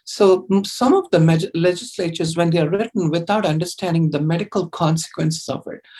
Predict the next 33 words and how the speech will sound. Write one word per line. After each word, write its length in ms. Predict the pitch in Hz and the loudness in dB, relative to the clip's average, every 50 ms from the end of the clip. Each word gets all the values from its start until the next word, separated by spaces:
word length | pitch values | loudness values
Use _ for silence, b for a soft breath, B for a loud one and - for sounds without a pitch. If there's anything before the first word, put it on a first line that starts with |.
| B B B B B _ | B B B B B _
when 300 | 175 180 180 175 165 151 | 0 0 2 0 -2 -2
gender 640 | - 208 208 214 233 220 214 185 165 156 151 - - | 0 0 2 2 2 2 4 4 4 4 2 0 0
doesn't 360 | 143 175 165 165 185 185 180 | 0 0 0 0 -2 -2 -2
align 400 | - 170 170 165 170 175 175 175 | 0 0 2 2 2 0 0 -2
with 140 | 175 170 156 | -4 -4 -4
the 80 | 156 160 | -4 -4
anatomy 680 | - - 160 160 180 196 220 233 214 190 175 160 156 | -4 -2 0 0 0 0 -2 -2 -4 -2 -2 -4 -2
of 240 | 117 143 160 156 156 - | 0 0 -2 -2 -2 -6
the 200 | - 160 160 160 _ _ _ _ _ _ _ | -8 -8 -8 -10 _ _ _ _ _ _ _
human 320 | - - - 170 165 170 151 | -14 -8 -4 -2 -2 0 0
being, 260 | 160 165 156 151 147 | -2 -2 -2 -2 -2
you 140 | 160 170 190 | -2 0 0
need 160 | 240 294 - | -2 -2 -2
to 80 | 254 | -2
really 220 | - 156 160 165 160 | 0 0 0 2 0
understand 480 | 151 156 160 160 - 180 160 156 147 | 0 -2 -4 -4 -4 -2 -2 -2 -2
where 220 | 151 175 208 247 277 | -2 -4 -2 -2 -2
these 220 | 254 226 196 185 | -2 -4 -6 -6
problems 460 | - - 170 147 151 156 160 156 156 | -6 -6 -4 -4 -2 -2 -2 0 0
are 80 | 160 151 | 0 0
and 80 | 151 156 | 0 0
how 140 | 165 180 | 0 -2
we 120 | 175 175 170 | -2 -2 -2
can 160 | 170 175 143 | -2 -2 -2
rectify 440 | 151 143 156 - - - - - - | -2 -4 -4 -6 -10 -10 -8 -10 -10
it. 120 | - 165 | -6 -4
Look 180 | 170 180 180 - | -2 -2 -2 -4
at 120 | 247 247 | -6 -6
science, 500 | - - - 196 160 143 - - - - | -8 -6 -4 -2 -2 -2 -2 -6 -6 -6
look 140 | 180 175 208 | -4 -2 -2
at 80 | 196 165 | 0 0
medical 420 | 151 151 156 170 165 175 170 165 | 0 0 -2 -2 -2 -2 -2 -2
community. 480 | - 165 165 160 - - 101 - - | -2 -2 -4 -4 -4 -6 -10 -14 -16